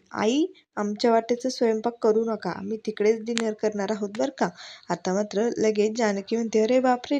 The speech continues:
डिनर पण?" तेव्हा आता लगेच विक्रांत बोलतो, "आणि हो, आणि आम्हाला जर खूपच उशीर झाला तर मी आज इथेच मुक्काम करणार आहे आणि उद्या सकाळी इथूनच ऑफिसला जाणार आहे." आता मात्र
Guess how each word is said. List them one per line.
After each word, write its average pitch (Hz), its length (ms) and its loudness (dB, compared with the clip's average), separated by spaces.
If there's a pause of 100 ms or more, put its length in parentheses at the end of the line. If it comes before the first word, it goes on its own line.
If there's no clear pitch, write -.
डिनर 247 320 0 (100)
पण?" 415 140 2 (440)
तेव्हा 196 200 0
आता 214 260 0 (340)
लगेच 233 500 2 (120)
विक्रांत 220 360 0
बोलतो, 214 240 2
"आणि 220 160 2
हो, 233 260 4 (280)
आणि 208 200 0
आम्हाला 214 360 2
जर 254 240 2
खूपच 240 420 0
उशीर 269 300 0
झाला 262 240 4 (380)
तर 240 120 4
मी 269 140 0
आज 269 220 2
इथेच 247 360 0
मुक्काम 233 340 0
करणार 226 320 2
आहे 220 180 2
आणि 220 220 -2
उद्या 214 280 2
सकाळी 247 440 -2
इथूनच 233 460 -4
ऑफिसला 208 420 -2
जाणार 190 280 -2
आहे." 175 120 -4 (380)
आता 175 260 -2
मात्र 190 360 0